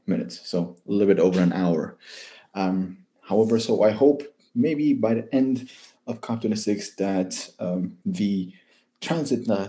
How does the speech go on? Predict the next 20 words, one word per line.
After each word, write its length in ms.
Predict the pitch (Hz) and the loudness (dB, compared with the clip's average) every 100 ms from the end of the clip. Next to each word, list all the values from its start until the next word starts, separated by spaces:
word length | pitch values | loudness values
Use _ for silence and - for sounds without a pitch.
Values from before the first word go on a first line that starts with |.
| - | -6
time 380 | - 101 98 90 | -4 -2 0 0
actually 440 | 90 90 - 92 | 0 -2 -6 -6
from, 540 | 90 - 98 95 92 - _ - - _ 90 | -4 0 0 2 -2 -6 _ -20 -20 _ -10
uh, 340 | 90 78 71 50 - - | -8 -6 -8 -10 -16 -20
from 540 | - - 95 95 98 | -18 -6 -2 0 0
joining 320 | 113 127 117 110 | 2 4 6 6
the 100 | 107 | 4
line 360 | 107 95 92 | 4 2 0
towards 240 | - 95 87 | -2 -6 -4
actually 300 | 107 - 101 | -8 -6 -6
getting 340 | 90 98 98 - | 0 0 0 0
into 400 | 135 135 117 117 | 2 2 0 2
the 100 | 117 | 4
U 300 | 107 107 107 | 4 4 4
N, 240 | 101 101 - _ _ _ _ - | 2 -2 -6 _ _ _ _ -4
um, 560 | 90 87 87 90 87 - | -2 0 0 -4 -6 -8
is 340 | 95 92 - | -6 -6 -8
probably, 300 | - 90 85 | -2 0 0
like, 300 | 80 - - | -2 -8 -8
almost, 300 | 85 80 | -8 -8